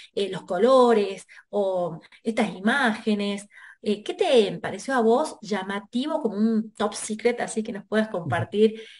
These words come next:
Speaker 1: eh, para multiplicarlo y hacer más lindo nuestro, nuestro camino?
Speaker 2: Se insistió mucho en interactuar con los seguidores, ¿no? Porque al interactuar con ellos uno puede conocerlos, puede conocer sus gustos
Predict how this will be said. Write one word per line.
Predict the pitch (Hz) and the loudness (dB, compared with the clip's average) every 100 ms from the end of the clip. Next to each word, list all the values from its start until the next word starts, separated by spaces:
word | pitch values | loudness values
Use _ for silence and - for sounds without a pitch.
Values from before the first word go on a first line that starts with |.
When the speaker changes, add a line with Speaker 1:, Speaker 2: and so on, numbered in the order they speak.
| - | -10
Speaker 1:
eh, | 185 165 165 - - - | -4 -2 -4 -8 -12 -6
para | 196 | -4
multiplicarlo | 180 185 220 208 214 208 220 | -4 -4 0 2 4 4 4
y | 214 175 | 2 0
hacer | 160 170 196 | -4 -6 -8
más | 185 | -10
lindo | 180 165 170 | -10 -8 -6
nuestro, | 156 165 - 135 | -6 -12 -12 -12
nuestro | - - | -12 -10
camino? | 156 160 170 - - _ _ _ _ _ _ _ _ _ _ | -8 -8 -8 -14 -16 _ _ _ _ _ _ _ _ _ _
Speaker 2:
Se | - | -4
insistió | 139 139 156 - | -2 -2 -2 0
mucho | 170 160 170 165 123 | 2 0 -2 -2 -2
en | 147 170 - _ | -2 -6 -10 _
interactuar | 127 120 127 123 120 120 143 113 113 - | -2 2 4 4 2 0 2 2 0 -8
con | 104 98 104 - - | -8 -6 -6 -10 -10
los | 110 98 | -8 -4
seguidores, | - 101 104 107 101 98 95 _ _ _ - | -2 0 2 4 4 2 -6 _ _ _ -12
¿no? | 131 131 - _ _ _ - | -12 -12 -18 _ _ _ -4
Porque | 104 104 107 | -2 2 2
al | 107 | 4
interactuar | 127 131 135 127 123 131 156 156 | 2 2 2 2 -2 -4 -4 -4
con | 139 156 | -4 -4
ellos | 165 143 | -2 -2
uno | 120 113 | 0 -2
puede | 117 113 107 | -2 -2 -2
conocerlos, | 110 120 120 165 165 165 151 - | -4 -4 2 2 2 0 -4 -4
puede | 104 | -4
conocer | 104 107 107 - 110 110 | -2 -4 -4 -2 -4 -2
sus | 113 | -6
gustos | 117 147 170 - 190 | 0 0 0 -2 -2